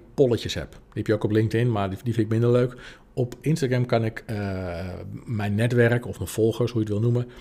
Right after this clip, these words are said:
die kan ik allemaal allerlei vragen stellen en, eh, vaak antwoorden best wel veel mensen. En dat is, dat is leuk. En, ehm, zo ben ik een beetje aan het kijken van, ja, wat verwachten jullie van de week? Wordt het een bear market? Wordt het een bull market? En dan kan ik een beetje verbanden zien aan de, aan de hand van wat,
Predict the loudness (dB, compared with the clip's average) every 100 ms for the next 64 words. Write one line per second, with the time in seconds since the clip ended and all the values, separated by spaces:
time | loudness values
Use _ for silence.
0 | -20 -18 -10 -6 -2 -2 -2 -2 -2 -2
1 | -4 -4 -4 -6 -8 -8 -6 -6 -2 0
2 | 0 0 -2 -2 -4 -4 -6 -8 -6 -4
3 | -4 -4 -4 -2 -2 -2 -4 -4 -4 -2
4 | -4 -4 -4 -4 -4 -4 -2 -2 -4 -4
5 | -6 -6 -10 -12 -20 -20 -20 -20 -20 -6
6 | -4 -4 -4 -4 -2 -2 -4 -6 -10 -16
7 | -2 2 4 4 4 4 2 0 0 -2
8 | -2 -4 -4 -4 -4 -4 0 0 2 2
9 | 0 2 2 4 2 2 0 2 0 0
10 | 0 0 0 0 -2 -2 -2 0 0 0
11 | 0 0 4 6 6 4 0 0 2 2
12 | -2 -16 -20 -8 -2 2 4 6 6 6
13 | 2 0 4 6 4 2 2 2 0 -2
14 | 0 0 -2 -2 -2